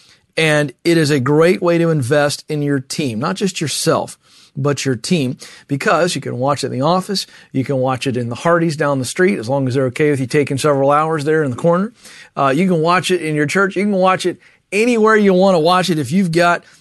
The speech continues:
the old interweb, then you're gonna be able to tune in to this great event. And we're gonna give you a special offer. If you click on the link in the show notes, you're gonna get twenty dollars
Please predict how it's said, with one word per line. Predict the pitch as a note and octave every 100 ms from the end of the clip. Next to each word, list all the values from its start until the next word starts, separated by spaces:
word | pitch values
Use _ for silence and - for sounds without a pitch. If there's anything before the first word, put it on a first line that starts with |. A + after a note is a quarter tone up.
| -
the | D3
old | F3+ F3 F3+
interweb, | G3 - E3 D#3 D3 E3 - _ -
then | D3+ D3
you're | D3+ F3+
gonna | F3
be | D#3 D#3+
able | D#3
to | C#3
tune | - F3 D#3+
in | E3 D3 C#3 - - -
to | E3
this | D3+ D3
great | - D#3 D3+
event. | C3+ C#3+ B2+ - - -
And | D3
we're | C#3+
gonna | D3+
give | E3+
you | E3
a | D#3+
special | - - F3 F3+ - F#3 F#3 -
offer. | D#3 F3 F#3 D3 G#2 - -
If | D3+
you |
click | - F3 F3
on | E3
the | C#3+
link | D3+ E3
in | D#3+
the | B2+
show | - D#3+
notes, | D3+ C#3 C#3+
you're | D3+
gonna | D#3
get | C#3 -
twenty | - F3+ G3
dollars | F#3 F3 E3+ D3